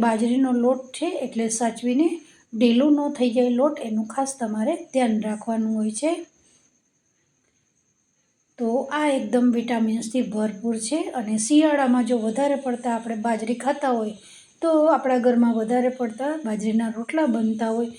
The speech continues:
પણ કંઈક બાજરીના લોટમાંથી અલગ બનાવવાનું તમને મન થાય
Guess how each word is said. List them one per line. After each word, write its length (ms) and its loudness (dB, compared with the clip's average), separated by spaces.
પણ 240 4
કંઈક 220 4
બાજરીના 600 2
લોટમાંથી 680 -2
અલગ 220 2
બનાવવાનું 580 -4
તમને 260 -2
મન 220 2
થાય 200 -4